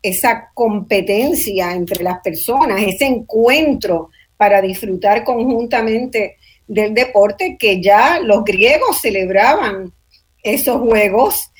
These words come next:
desde el año setecientos setenta y seis antes de Cristo. Eso es bien lejos atrás en la historia de la humanidad, ¿verdad? Entonces, yo creo que en este momento donde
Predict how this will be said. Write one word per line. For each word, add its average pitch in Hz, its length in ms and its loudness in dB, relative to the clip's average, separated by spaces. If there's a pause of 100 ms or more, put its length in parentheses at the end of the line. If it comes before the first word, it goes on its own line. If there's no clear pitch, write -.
(140)
desde 233 440 0
el 214 60 -2
año 339 560 -2
setecientos 247 760 -4
setenta 269 480 -2
y 220 100 -2
seis 277 360 -2
antes 403 340 -4
de 262 140 0
Cristo. 226 640 -2 (360)
Eso 262 300 2
es 294 280 6
bien 262 520 0
lejos 240 400 0
atrás 196 400 0
en 220 140 -6
la 175 100 -4
historia 214 500 -4
de 185 120 -2
la 180 100 -4
humanidad, 175 640 -2
¿verdad? 165 360 -8 (580)
Entonces, 202 680 -2
yo 220 220 -2
creo 247 360 2
que 190 320 -4
en 185 200 -4
este 220 260 -4
momento 247 640 0
donde 180 600 -4